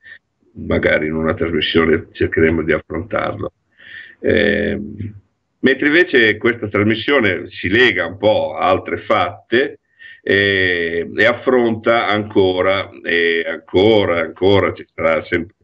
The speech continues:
motivo di, di, di, di affrontare questa problematica, eh, che è quella della digitalizzazione del mondo,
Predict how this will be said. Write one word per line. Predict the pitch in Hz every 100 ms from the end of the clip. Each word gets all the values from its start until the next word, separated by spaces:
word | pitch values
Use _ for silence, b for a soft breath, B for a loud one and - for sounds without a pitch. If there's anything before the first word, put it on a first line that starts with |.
| _ B B B _
motivo | 85 87 107 104 90
di, | 80 78
di, | 78 76
di, | 78 80 80 92
di | 87
affrontare | - 92 87 98 98
questa | - 92 95
problematica, | 98 101 113 110 107 104 104 107 110 110 - _ _ _
eh, | 90 90 90 -
che | 123
è | 113
quella | 104 95 98 98
della | 87 85 82 80
digitalizzazione | 82 113 92 101 82 80 78 78 76 92 87 80
del | 98 98
mondo, | 87 78 82 87 98 98